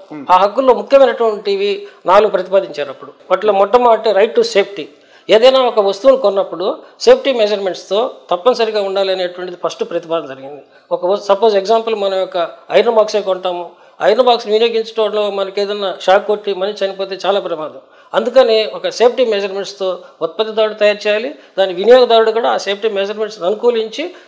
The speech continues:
Speaker 2: అతను కూడా వినియోగించుకోవాలి. ఈ మధ్య, ఈ ఇద్దరి మధ్య అటువంటి అనుబంధాన్ని అది ఫస్ట్ సేఫ్టీ కింద చాలా ముఖ్యమైనటువంటి మెజర్మెంట్ కింద అప్పుడు ఒక రైట్స్ని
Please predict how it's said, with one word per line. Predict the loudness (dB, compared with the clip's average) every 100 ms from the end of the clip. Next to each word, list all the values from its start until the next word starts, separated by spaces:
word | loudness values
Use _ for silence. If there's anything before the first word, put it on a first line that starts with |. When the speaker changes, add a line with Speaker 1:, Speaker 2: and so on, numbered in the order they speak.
| -6
Speaker 2:
అతను | -2 0
కూడా | 0
వినియోగించుకోవాలి. | 0 0 -2 -6 -14 -16 -18 -20 _ -10
ఈ | -4
మధ్య, | 0 0 0 -4 -4 -8
ఈ | -2
ఇద్దరి | 2 2
మధ్య | 2 0 2
అటువంటి | 2 0 -4 -4 -6 -4
అనుబంధాన్ని | -2 2 2 2 2 -2 -8 -12 -20 -6
అది | -4 0
ఫస్ట్ | 0 0 0
సేఫ్టీ | 2 2 0
కింద | -4 -4 -4
చాలా | -4 -2 2 4 4
ముఖ్యమైనటువంటి | 0 0 -2 -2 -6
మెజర్మెంట్ | -6 -6 -8 -10
కింద | -10 -6
అప్పుడు | -6 -8 -8 -6
ఒక | -4
రైట్స్ని | -6 -8 -6 -6 -4 -4 -6